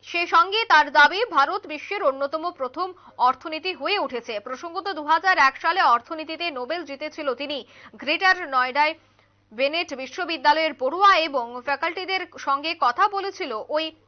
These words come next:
অর্থনীতিবিদ। সে সময় তাকে বলতে শোনা যায়,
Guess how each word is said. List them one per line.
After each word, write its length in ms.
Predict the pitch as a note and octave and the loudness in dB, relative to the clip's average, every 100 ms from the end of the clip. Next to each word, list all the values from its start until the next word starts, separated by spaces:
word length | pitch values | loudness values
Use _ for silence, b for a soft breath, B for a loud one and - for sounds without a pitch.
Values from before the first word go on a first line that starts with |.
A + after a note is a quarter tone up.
| - | -2
অর্থনীতিবিদ। 760 | C4+ C#4 E4 C#4+ B3 B3+ C#4 G3 b - | 0 0 -4 -8 -8 -8 -8 -10 b -8
সে 160 | D#4+ | -6
সময় 320 | D4+ F#4 G#4 A#4+ | -4 0 0 4
তাকে 280 | F#4 F4+ | 2 2
বলতে 340 | G4+ C#4 C#4 D#4 | -2 -4 -4 -6
শোনা 280 | D4 D#4+ E4+ | -2 0 2
যায়, 220 | A#3+ | 2